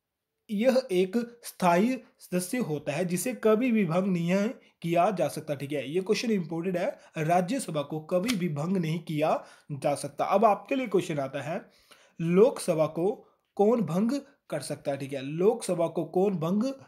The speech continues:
कर सकता है। नेक्स्ट क्वेश्चन आपका आता है, क्वेश्चन नंबर दस है,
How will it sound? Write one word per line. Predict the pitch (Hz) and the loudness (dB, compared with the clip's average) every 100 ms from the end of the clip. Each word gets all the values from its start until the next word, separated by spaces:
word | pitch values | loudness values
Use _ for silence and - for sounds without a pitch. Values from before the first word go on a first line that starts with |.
| _ _ _ | _ _ _
कर | 165 147 | -2 -2
सकता | - 131 131 | -4 -12 -12
है। | 123 101 _ _ _ _ | -14 -16 _ _ _ _
नेक्स्ट | 180 208 - | -4 -4 -4
क्वेश्चन | 269 269 | -4 0
आपका | 247 185 214 | -2 2 2
आता | 208 135 135 147 | 2 -2 -8 -6
है, | 151 | -6
क्वेश्चन | 220 151 - 156 | -8 -10 -8 -6
नंबर | 147 127 151 | -6 -6 -6
दस | 165 - | -6 -6
है, | 165 185 | -8 -8